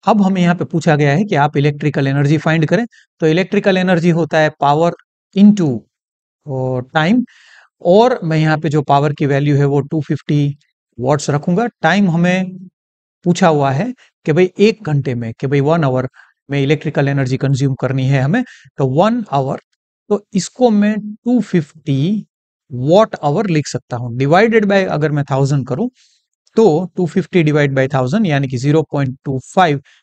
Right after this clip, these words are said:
किलो वाट आवर आ जाएगा, यानी कि इतने यूनिट्स, ज़ीरो पॉइंट टू फ़ाइव यूनिट्स।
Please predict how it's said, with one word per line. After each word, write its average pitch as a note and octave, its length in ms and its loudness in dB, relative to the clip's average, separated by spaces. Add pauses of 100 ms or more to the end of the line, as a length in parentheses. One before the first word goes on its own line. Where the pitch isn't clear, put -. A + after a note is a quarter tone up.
(180)
किलो G3+ 260 6 (120)
वाट D3+ 400 0
आवर C#3+ 260 0
आ C#3+ 180 0
जाएगा, D3+ 360 0 (360)
यानी G3 280 2
कि G#3+ 100 2
इतने F#3+ 380 0
यूनिट्स, C3+ 720 -2
ज़ीरो F3 200 2 (160)
पॉइंट D#3+ 340 -4
टू C#3+ 160 -4 (120)
फ़ाइव A3 220 -2
यूनिट्स। C3 600 -4